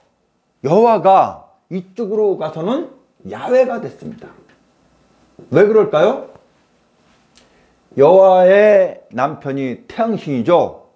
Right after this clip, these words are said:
누굽니까? 테오보키입니다. 인류 최초로 이진법을 냈습니다. 복희 팔 개. 그리고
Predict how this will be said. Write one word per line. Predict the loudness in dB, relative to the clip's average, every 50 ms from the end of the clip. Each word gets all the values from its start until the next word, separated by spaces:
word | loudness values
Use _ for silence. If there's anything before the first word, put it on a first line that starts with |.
| _ -8
누굽니까? | -6 -6 -6 -6 -6 -2 -2 -2 -2 -2 -6 -18 -20 _ _ _ _ -14
테오보키입니다. | -4 0 2 2 2 0 -4 -10 -10 -12 -12 -12 -12 -14 -18 -20 -20 _ _ _ _ _ _ _ _ _ _ -8
인류 | -2 0 2 4 4 4 4 2 0 -2 -6 -8
최초로 | -10 -12 -12 -8 -2 0 2 2 2 0 -2 -12 -20 _ _ _ _ _ _ -8
이진법을 | -6 -6 -4 -6 -6 -6 -2 -2 -2 0 0 -2
냈습니다. | -2 -2 -4 -6 -8 -8 -8 -10 -14 -18 -20 _ _ _ _
복희 | -4 -4 -4 -4 -8 -10 -6
팔 | -2 -2 0 0
개. | 0 -4 -6 -10 _ _ _ _ _ _ _ _ _ _ _ _ _ _
그리고 | 0 2 2 4 2 2 2 2 -2 -6 -16 _